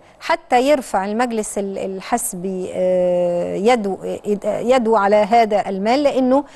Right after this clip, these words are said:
حارس وحابس ومحتفظ بهذا المال لهذا الصغير.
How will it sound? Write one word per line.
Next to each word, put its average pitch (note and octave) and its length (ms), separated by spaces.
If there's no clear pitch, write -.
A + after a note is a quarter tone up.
حارس B3 560
وحابس A#3+ 560
ومحتفظ G#3+ 600
بهذا G#3+ 380
المال G#3 280
لهذا C#4 440
الصغير. A3 400